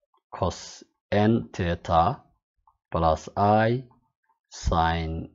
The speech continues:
n theta. Simply intaas in bay, intaasun bay noqonaysa. Marka, eh, cos sixty plus I sin sixty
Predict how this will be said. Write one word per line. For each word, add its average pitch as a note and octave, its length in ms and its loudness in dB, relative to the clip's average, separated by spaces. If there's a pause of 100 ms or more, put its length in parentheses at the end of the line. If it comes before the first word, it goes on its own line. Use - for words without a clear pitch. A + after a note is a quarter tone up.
(400)
n G2+ 220 0 (500)
theta. - 400 -6 (920)
Simply F2 380 -2
intaas F#2+ 320 -6
in E2+ 100 -4
bay, E2 120 -4 (120)
intaasun G2 360 -6
bay E2 80 -6
noqonaysa. D#2 440 -12 (880)
Marka, B2+ 300 4 (800)
eh, E2+ 1080 -2
cos - 260 -6 (420)
sixty - 520 -6 (880)
plus E2 280 0 (120)
I A2 460 2 (600)
sin F2+ 400 -4
sixty - 560 -8